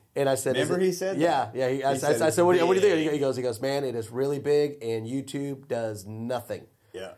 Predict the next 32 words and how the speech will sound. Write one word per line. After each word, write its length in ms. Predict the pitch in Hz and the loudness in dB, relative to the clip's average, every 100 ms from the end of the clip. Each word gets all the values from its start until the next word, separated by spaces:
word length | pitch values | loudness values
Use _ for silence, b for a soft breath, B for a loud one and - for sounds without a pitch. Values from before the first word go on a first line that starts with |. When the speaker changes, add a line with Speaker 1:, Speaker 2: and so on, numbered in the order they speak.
| _ | _
Speaker 1:
He 140 | 127 117 | -8 -4
says, 600 | 135 123 117 113 107 - _ _ - | -2 -2 -2 -6 -8 -16 _ _ -8
"I 80 | 117 | -4
crashed 360 | 156 143 139 | 2 0 2
my 120 | 131 | 0
bike, 300 | 123 127 127 | 2 0 0
I 80 | 117 | -6
can't 280 | 113 127 110 | -4 -4 -2
how 160 | 135 127 | -4 -2
many 200 | 127 123 | -4 -6
times, 560 | 131 123 123 120 113 - b b b b _ | -4 -2 -2 -6 -10 -16 b b b b _
and, 680 | 113 110 110 107 104 101 - _ _ _ _ - | -6 -4 -4 -4 -6 -8 -14 _ _ _ _ -4
uh, 420 | 117 107 104 110 - _ | -2 0 -2 -4 -10 _
the 100 | 123 | 0
rocks 420 | 120 170 202 - | 2 2 0 2
are 100 | 190 | 2
bigger 280 | 147 160 165 | 4 4 4
than 140 | 156 | 4
they 120 | 147 147 | 2 2
look. 480 | 147 147 147 - b b b b _ | 4 4 2 -2 b b b b _
The 80 | 147 | -4
roads 380 | 123 160 170 147 | 0 2 2 2
are 40 | |
slipperier 500 | 156 - 160 160 151 147 | -4 -2 -2 0 0 0
than 120 | 143 | 2
Speaker 2:
The 80 | 143 | 0
Speaker 1:
they 40 | |
look. 500 | 143 143 143 143 143 | 2 4 6 6 4
Speaker 2:
grades. 580 | 143 117 104 98 92 170 | 2 -2 -4 -8 -12 -2
Speaker 1:
The 80 | 156 | 0
grades 640 | 139 165 175 185 185 180 - | 4 4 6 4 2 0 0
are 180 | 143 | 0